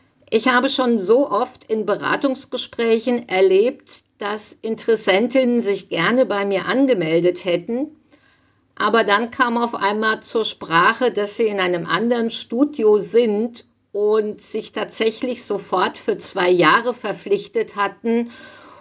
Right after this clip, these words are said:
und jetzt noch eine lange Trainingszeit in dem Studio haben.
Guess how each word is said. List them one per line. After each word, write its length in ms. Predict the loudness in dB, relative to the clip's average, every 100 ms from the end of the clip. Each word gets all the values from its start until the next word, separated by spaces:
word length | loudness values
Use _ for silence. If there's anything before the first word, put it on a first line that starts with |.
| _
und 440 | 4 4 6 2 -2
jetzt 380 | -2 -2 -10 -8
noch 260 | -8 -8 -8
eine 400 | -4 -2 -2 0
lange 420 | 2 2 4 2
Trainingszeit 1080 | 0 0 2 4 2 -2 -12 -4 0 2 0
in 180 | -2 -2
dem 140 | -2 -4
Studio 560 | -2 -2 0 0 0
haben. 520 | 2 2 2 -2 -4